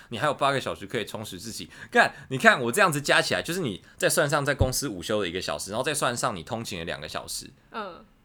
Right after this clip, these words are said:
Speaker 1: 其实你根本就没有那八小时，你大概，对，你就是大概十二个小时，你都花在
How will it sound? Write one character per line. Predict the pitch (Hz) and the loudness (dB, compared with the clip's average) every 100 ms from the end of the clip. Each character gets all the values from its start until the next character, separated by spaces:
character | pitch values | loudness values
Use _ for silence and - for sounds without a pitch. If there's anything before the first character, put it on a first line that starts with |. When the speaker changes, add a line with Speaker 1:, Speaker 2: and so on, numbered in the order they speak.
| - | -4
Speaker 1:
其 | 160 | 0
实 | 165 170 | 0 0
你 | 120 | -2
根 | 175 | -2
本 | 147 | 0
就 | 117 | 0
没 | 127 | 2
有 | 123 104 | 2 2
那 | 117 | 0
八 | 110 107 | 0 0
小 | 90 | -2
时， | - | -8
你 | 95 | -4
大 | 160 | 0
概， | 170 135 - _ - | 2 0 -2 _ -2
对， | 180 | -2
你 | 214 | 0
就 | 190 | -2
是 | 170 | 0
大 | 165 143 | 2 4
概 | |
十 | 135 - 120 | 4 4 0
二 | 139 | 0
个 | 117 | 0
小 | 80 80 | -4 -6
时， | 87 | -6
你 | 85 | -6
都 | 90 120 | -2 -2
花 | 120 113 | 2 2
在 | 131 104 | 4 2